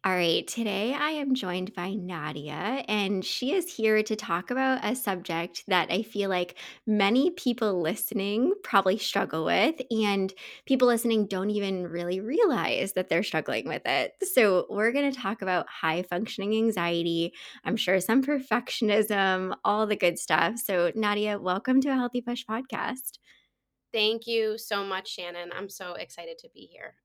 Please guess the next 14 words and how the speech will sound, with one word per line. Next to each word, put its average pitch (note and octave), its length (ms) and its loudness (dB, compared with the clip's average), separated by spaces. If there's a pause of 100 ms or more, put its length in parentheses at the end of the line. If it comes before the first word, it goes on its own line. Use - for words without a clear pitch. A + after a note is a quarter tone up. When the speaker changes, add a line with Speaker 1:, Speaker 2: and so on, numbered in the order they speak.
Speaker 2:
and G3 160 -6
talk F#3+ 160 -4
about F3 260 -4
Speaker 1:
Yeah. F3 60 -10 (100)
Speaker 2:
all A#3 160 0
the - 60 -20 (100)
things, A3 480 -4 (600)
you A3 140 0
know, F3 200 2 (360)
hi-, G3+ 180 -6
of G3+ 140 -12
high G#3 220 0
functioning F#3+ 440 -6
anxiety. D#3+ 580 -12